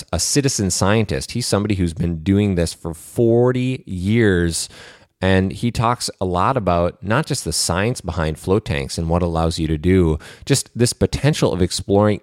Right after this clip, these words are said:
inner space. And Chad was weaving in these great stories. He was addicted to drugs at one point. Now he is a simple living enthusiast.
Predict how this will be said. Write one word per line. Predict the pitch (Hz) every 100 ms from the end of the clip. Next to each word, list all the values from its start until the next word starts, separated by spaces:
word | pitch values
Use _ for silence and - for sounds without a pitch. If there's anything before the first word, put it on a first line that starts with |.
| _
inner | 92 98
space. | 87 - - 71 64 - - - _ - - _ _
And | - 101
Chad | - 135 147 120
was | 98 92
weaving | 90 104 107 107 95
in | 95
these | 87
great | - 95 95
stories. | - 101 95 87 80 -
He | - 120 139 156 156 143
was | 113 113 101
addicted | 101 110 - 131
to | 98
drugs | 98 123 135
at | 80
one | 76 71
point. | - 67 58 -
Now | 90 95 104 110
he | 104 98 95
is | 92 90
a | 87
simple | - 95 92
living | 90 87 87 87 82
enthusiast. | 82 104 113 104 78 73 -